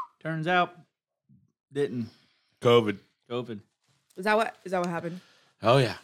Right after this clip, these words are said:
Speaker 3: covid got him.
Speaker 2: Oh, yeah.
Speaker 1: Probably.
Speaker 2: covid got him.
Speaker 3: The vid got him.
Speaker 1: What's this?
Speaker 2: Okay. So, here's what we're gonna do tonight. <laughs>
Speaker 1: Oh.
Speaker 2: So, uh, tell me if
Speaker 3: I
Speaker 2: I
Speaker 3: mean
Speaker 2: should
Speaker 3: this
Speaker 2: be
Speaker 3: in the most
Speaker 2: no, no.
Speaker 3: respectful way. I knew
Speaker 2: Tell,
Speaker 3: you were
Speaker 2: tell,
Speaker 3: gonna do that.
Speaker 2: tell me if I should be insulted.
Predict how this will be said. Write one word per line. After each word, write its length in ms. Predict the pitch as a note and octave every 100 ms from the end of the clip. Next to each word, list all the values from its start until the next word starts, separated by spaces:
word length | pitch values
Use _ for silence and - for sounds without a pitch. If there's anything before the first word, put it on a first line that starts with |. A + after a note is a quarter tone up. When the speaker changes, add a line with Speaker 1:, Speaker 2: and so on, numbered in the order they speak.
| -
Speaker 3:
covid 200 | F3 D#3+
got 180 | E3 E3
him. 100 | E3+ - _ G#2+
Speaker 2:
Oh, 160 | D3
yeah. 180 | D#3+ A#2+
Speaker 1:
Probably. 440 | G#2+ D#3+ C#3+ C#3
Speaker 2:
covid 40 | C3+
got 180 | B2+ A#2+
him. 120 | F#2+ D3
Speaker 3:
The 60 |
vid 340 | E3+ E3 E3+ E3
got 220 | E3+ D#3+
him. 180 | E3+ E3+
Speaker 1:
What's 220 | C#3 C3
this? 260 | D3 B2+ - _ _ _ _ _
Speaker 2:
Okay. 420 | C#3+ E3 D#3+ A#2 - - _ _ _
So, 300 | - - D3
here's 220 | C#3+ G#3+ G3+
what 140 | F3
we're 60 | C#3+
gonna 140 | B2+
do 200 | A#2+ A#2
tonight. 300 | G#2+ G2 D#2+ _ _ _ _ _ _ _ _ _ _ _ _ _ _
<laughs> 300 | C3 F#3+ C#3+ - - - _ _ C#3
Speaker 1:
Oh. 480 | D3 C#3 C3 A2 F#2 _ _ _ _ _ _ _
Speaker 2:
So, 220 | - A3 - - _ _ _ _
uh, 60 | G#3
tell 160 | - F4
me 100 | G#4+
if 60 | C4+
Speaker 3:
I 40 |
Speaker 2:
I 60 | D#4
Speaker 3:
mean 80 |
Speaker 2:
should 180 | - D#4+
Speaker 3:
this 300 | D4+ D4+ -
Speaker 2:
be 80 | -
Speaker 3:
in 80 | A#3
the 100 | A#3+
most 200 | G#3+ F#3+
Speaker 2:
no, 100 | F3+
no. 100 | F3+
Speaker 3:
respectful 640 | - - G#3 F#3 F#3 E3+
way. 160 | D3+ C3
I 100 | D#3+
knew 140 | G#3+
Speaker 2:
Tell, 100 | D4
Speaker 3:
you 80 | C#4+
were 100 | A#3+
Speaker 2:
tell, 160 | G3+ F#3+
Speaker 3:
gonna 100 | G#3+
do 80 | G#3
that. 140 | D#3+
Speaker 2:
tell 180 | C#3+ C#4+
me 140 | F4
if 80 | E4
I 140 | G#3 F3+
should 180 | F#3
be 140 | C#3+ C#3
insulted. 560 | B2 - A2+ F#2+ B1+